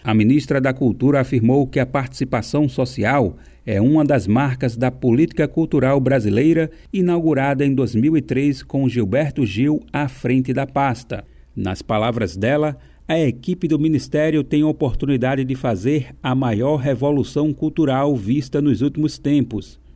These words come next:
Do lado de fora do Teatro Municipal, uma multidão acompanhou a cerimônia pelo telão instalado na Praça da Cinelândia. Patrocinadores da cultura do setor público e privado e representantes da classe artística, como Chico César,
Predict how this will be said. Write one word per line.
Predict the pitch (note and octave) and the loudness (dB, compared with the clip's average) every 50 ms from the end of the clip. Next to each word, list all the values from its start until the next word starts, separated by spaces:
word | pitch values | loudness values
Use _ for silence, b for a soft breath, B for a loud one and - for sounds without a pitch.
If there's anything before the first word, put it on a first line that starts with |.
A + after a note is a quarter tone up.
| b b b | b b b
Do | - F#2 F#2+ F#2+ | -8 -4 -2 0
lado | G2 A2+ B2 A#2+ A#2+ | 2 2 2 0 0
de | A#2+ A#2 | 0 -2
fora | A#2 - - C3+ C#3 C#3 C3+ | -4 -2 -2 0 0 0 0
do | B2 C#3 | -2 -2
Teatro | B2+ C3 B2+ B2 C#3 C#3 C3 C#3+ C#3 | -2 0 0 0 0 -2 -2 0 0
Municipal, | C3 C3+ C3+ B2+ - C3 B2+ - C#3+ D3 D3+ C3+ G2+ - B B B B B B | 0 2 0 0 -2 -4 -6 -2 -2 0 0 0 0 -2 B B B B B B
uma | F#3 F#3 F#3+ F3 | 0 0 2 2
multidão | D#3+ E3+ E3+ - F3 D3 B2 C3 D3 D3+ D3+ | 2 0 0 0 0 0 0 2 2 2 2
acompanhou | D3 C3 - - D#3 D3 - - C3 B2 C3+ C#3 C#3+ C#3 | 2 0 -2 -2 -2 -2 0 0 0 2 2 2 2 2
a | C3 C3 | 0 -2
cerimônia | - - D3 C#3+ C3+ A2+ A#2 C3 D3+ D#3 D3+ D3+ D3 C3+ | -2 -2 0 2 2 2 2 4 2 2 2 2 0 0
pelo | - - D3 C#3+ C#3+ C3+ | -2 -2 -2 0 0 -2
telão | B2+ B2+ - D#3 D#3 C#3+ C3 C3+ C#3+ D3 D3 D3 | -4 -4 -4 -2 0 2 2 2 2 2 2 2
instalado | C#3 C3 - - D3 C3+ C3 B2 B2 B2+ B2 B2+ B2+ | 0 -2 -4 -4 -2 0 0 0 0 0 0 0 0
na | C3 C3+ B2+ | 2 0 0
Praça | B2+ - B2+ C3 C3 C3 B2+ - B2+ A#2+ | -2 -4 -4 -2 -2 -4 -2 -4 -4 -2
da | B2 B2 A2 | -2 -4 -4
Cinelândia. | - - - C#3+ D#3 D#3+ D3+ C3 A#2+ C#3 C#3+ B2+ G#2+ G2 F2+ F2+ - - - _ - | -6 -6 -4 -2 0 0 0 2 2 2 2 2 2 2 0 -4 -8 -18 -20 _ -8
Patrocinadores | G#2 G2+ - A#2 A2+ A2 - B2+ A#2 G#2 G2+ A#2 C3+ C3+ A#2+ G#2 | -8 -6 -4 -4 -4 -4 -2 -2 -2 0 0 0 2 2 0 0
da | B2 A#2+ A#2+ | -2 -4 -2
cultura | - C3 A2+ - - C3+ D3+ D#3+ C#3+ | -2 -2 -4 -2 0 0 0 2 2
do | C3 C3+ | 0 -2
setor | C3 - A#2 - - C#3+ B2+ G#2 - - | -2 -2 -4 -2 0 -2 0 0 -2 -6
público | - - D#3 E3 D#3 D3+ C3+ B2+ C#3+ | -4 0 0 0 2 0 0 0 0
e | C3 | 0
privado | C3 - B2 G2+ F#2+ A#2+ C#3+ D3+ D3 B2 G2 E2+ b b b b b b | 0 0 0 0 0 0 0 0 0 0 0 -2 b b b b b b
e | D4 | 0
representantes | E3 F#3+ E3+ - E3 D3+ E3+ D3 C3 C#3+ D3 D3+ C#3+ - | 0 0 0 -2 -2 0 0 0 0 0 -2 -2 -4 -4
da | - D3 B2 | -4 -4 -4
classe | B2+ C3 C3+ C#3 C#3+ C3 - - | -4 -2 -2 -2 -2 -4 -4 -4
artística, | D3 A#2 - - - - D3+ E3+ - - B2+ - - G#2+ | -4 -4 -4 -8 -6 -4 -4 -4 -2 -4 -4 -2 -2 -4
como | - - C3 A2+ G#2+ F#2 | -2 0 0 0 0 0
Chico | - - E3 D#3 - - | 0 -2 -4 -4 -4 -6
César, | - - C3 C#3+ D3+ C3 D3 D#3 C#3 B2 - | -4 -2 0 0 0 0 -2 -2 -4 -4 -10